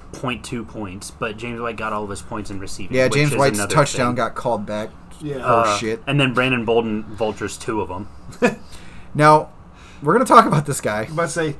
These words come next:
Speaker 3: not, not the Green Bay running back you're expecting us to talk
Speaker 2: Yeah,
Speaker 3: about.
Speaker 2: super frustrating, because if Sierra had started this running back instead of the one that they should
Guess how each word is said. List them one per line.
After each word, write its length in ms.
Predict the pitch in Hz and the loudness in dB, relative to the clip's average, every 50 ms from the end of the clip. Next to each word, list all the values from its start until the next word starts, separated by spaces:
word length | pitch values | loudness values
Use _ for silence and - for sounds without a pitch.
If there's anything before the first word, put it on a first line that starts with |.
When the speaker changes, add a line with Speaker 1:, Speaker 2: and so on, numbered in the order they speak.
| - - - - | -10 -12 -6 2
Speaker 3:
not, 300 | 156 185 208 - - 180 | 6 6 6 6 4 4
not 240 | 175 185 214 - - | 4 4 4 4 2
the 60 | 226 | -4
Green 220 | 196 208 226 220 | -8 -6 -4 -2
Bay 140 | 208 214 208 196 | 2 4 6 6
running 260 | 190 196 196 190 185 | 6 4 2 2 2
back 220 | 180 180 175 143 156 | 0 0 0 0 -2
you're 140 | 160 151 | -4 -4
expecting 560 | 135 - - - 175 165 165 147 165 160 135 117 | -4 -6 -4 0 2 2 2 0 -2 -6 -6 -6
us 160 | 110 104 - | -8 -12 -12
to 80 | - - | -12 -12
talk 120 | - 123 143 | -6 2 6
Speaker 2:
Yeah, 200 | 175 156 123 - | 6 6 6 4
Speaker 3:
about. 160 | - - - | -2 -8 -6
Speaker 2:
super 440 | - - - - 196 202 165 185 175 | -2 -2 0 2 2 2 4 4 4
frustrating, 680 | - 190 180 - - 147 135 127 123 123 135 143 139 - | 6 6 4 4 4 2 0 0 0 0 -2 -4 -4 -4
because 340 | 147 139 - - 151 139 143 | -6 -4 0 2 2 2 2
if 120 | 139 127 - | 0 -2 -4
Sierra 360 | - - 151 160 156 151 147 | -4 -2 0 2 2 2 0
had 120 | 151 143 | 0 -4
started 360 | - - 156 147 143 139 139 | -2 0 0 2 2 2 0
this 200 | 175 208 202 - | 0 -2 -2 0
running 240 | 151 135 131 127 123 | 0 0 0 0 -2
back 260 | 120 117 117 117 - | -2 -4 -4 -4 -6
instead 420 | 127 123 117 - - - 185 190 196 | -8 -8 -8 -8 -4 0 2 4 4
of 100 | 196 165 | 4 4
the 80 | 170 | 4
one 220 | 156 165 180 175 160 | 4 6 4 4 4
that 160 | 143 - - | 2 0 0
they 120 | 143 139 | -2 -2
should 460 | - - - - - 180 208 226 220 | -2 -4 -6 -2 2 4 4 4 4